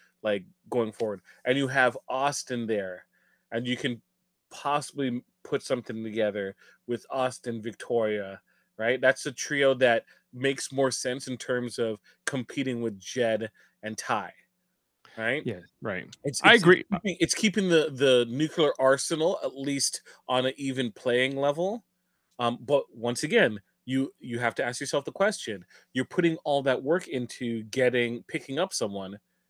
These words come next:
Speaker 1: when you could just take a shot at the biggest threat, which is Jed, Ty, and, and Beth, uh, but you're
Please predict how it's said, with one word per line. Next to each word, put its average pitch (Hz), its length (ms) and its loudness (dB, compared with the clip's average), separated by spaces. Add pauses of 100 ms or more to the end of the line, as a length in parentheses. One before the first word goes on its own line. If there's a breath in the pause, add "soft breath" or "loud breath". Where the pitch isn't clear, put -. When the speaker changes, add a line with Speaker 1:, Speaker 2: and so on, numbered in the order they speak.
(360)
Speaker 1:
when 110 600 -2 (720)
you 123 120 -10
could 127 160 -8
just 127 420 -2
take 131 200 -2
a 120 40 -6
shot 120 380 0 (160)
at 123 220 0 (160)
the 113 220 -6
biggest 135 600 2
threat, 110 280 -2
which 123 240 -8
is 110 300 -2 (240 soft breath)
Jed, 123 280 2
Ty, 113 300 0 (100)
and, 104 420 -4 (360)
and 110 200 -6
Beth, 143 320 2 (480)
uh, 107 120 -4
but 135 280 4
you're 113 600 -2